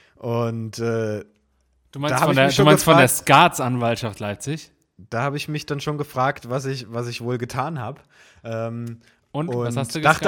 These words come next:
Speaker 1: aber so von wegen, wenn die, wenn die Polizei es nicht persönlich vorbeibringt, dann kann's noch nicht so schlimm sein. Und dann habe ich's aufgemacht, ein übelst dicker Umschlag. Und dann, äh, habe ich festgestellt, dass ich ja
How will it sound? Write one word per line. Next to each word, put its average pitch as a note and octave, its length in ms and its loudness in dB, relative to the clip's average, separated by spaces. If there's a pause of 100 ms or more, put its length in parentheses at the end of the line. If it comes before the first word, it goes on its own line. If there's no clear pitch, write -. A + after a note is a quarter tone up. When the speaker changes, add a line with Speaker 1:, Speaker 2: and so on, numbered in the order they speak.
Speaker 1:
aber D#3+ 160 4
so D#3 100 0
von D#3 180 -4
wegen, D3+ 260 0
wenn C#3+ 180 0
die, C#3 340 -4
wenn C#3 160 -4
die C3+ 100 -6
Polizei C3+ 440 -2
es D#3 100 -6
nicht D3 180 -10
persönlich C#3+ 520 -4
vorbeibringt, G#2+ 580 -6
dann A#2 320 -6
kann's C3 220 -4
noch C3 80 -4
nicht B2+ 100 -6
so A#2+ 80 -10
schlimm C#3 280 -6
sein. A2+ 180 -4 (260)
Und A#2 120 -8
dann G3 300 0 (140)
habe C3+ 120 -4
ich's C3 100 -6
aufgemacht, C#3+ 460 -2
ein D3+ 40 -12
übelst F#3 320 -6
dicker D#3 180 0
Umschlag. B2+ 440 -6 (240)
Und B2 120 -8
dann, B2+ 280 -4
äh, B2+ 360 0 (540)
habe C3+ 200 -2
ich - 120 -4
festgestellt, D#3+ 460 -4
dass D3 140 -4
ich C#3 100 -6
ja C3+ 240 0